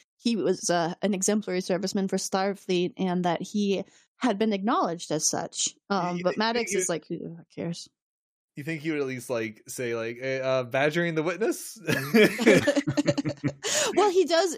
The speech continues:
Speaker 1: he does request, like, Picard th-, then next calls Maddox to the stand as a hostile witness, which I think gives him some more permission to badger him a little bit.
Speaker 2: Okay.
Speaker 1: Um, I, I'm not sure. I'm not a lawyer,
Speaker 2: I've, I've
Speaker 1: but
Speaker 2: never heard hostile witness before. I don't know what that means.
Speaker 1: it's a thing. I think it means that they are allowed to be a little harsher with them.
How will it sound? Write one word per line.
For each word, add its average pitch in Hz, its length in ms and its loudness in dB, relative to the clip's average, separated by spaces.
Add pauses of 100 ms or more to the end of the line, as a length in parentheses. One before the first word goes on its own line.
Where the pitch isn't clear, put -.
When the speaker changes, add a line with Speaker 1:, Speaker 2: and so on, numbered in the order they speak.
Speaker 1:
he 285 120 4
does 269 200 2
request, 269 440 0
like, 180 120 -4
Picard 247 440 -2
th-, 226 160 0
then 226 240 2
next 196 300 0
calls 214 260 0
Maddox 196 280 -2
to - 60 -10
the 202 60 -2
stand 202 260 2
as 180 100 0
a 190 60 0
hostile 254 480 0
witness, 151 320 -2
which 160 120 -2
I 214 60 0
think 339 200 2
gives 240 220 2
him 240 180 2
some 220 240 0
more 202 280 0
permission 196 440 -2
to 208 60 0
badger 208 340 0
him 226 120 2
a 226 40 0
little 233 180 0
bit. 240 240 2 (460)
Speaker 2:
Okay. 208 120 0
Speaker 1:
Um, 175 460 -2 (360)
I, 208 160 2
I'm 220 120 0
not 170 160 -2
sure. 165 140 -4
I'm 165 60 -2
not 165 140 -2
a 151 40 -4
lawyer, 165 260 -2
Speaker 2:
I've, - 120 -10
I've 196 120 -4
Speaker 1:
but 214 200 4
Speaker 2:
never 190 220 4
heard 151 220 2
hostile 120 480 -6
witness 104 320 -8
before. 101 420 -6
I 101 40 -6
don't 117 180 0
know 110 80 -4
what 107 140 -2
that 95 160 -6
means. 95 540 -12
Speaker 1:
it's 302 160 4
a 370 80 2
thing. 208 600 0
I - 80 2
think 254 220 0
it 226 100 2
means 233 220 0
that 196 140 -2
they 196 120 2
are 185 180 0
allowed 180 300 -4
to 185 80 -6
be 165 140 0
a 165 60 2
little 180 180 -2
harsher 165 400 -2
with 175 200 -4
them. 170 280 -4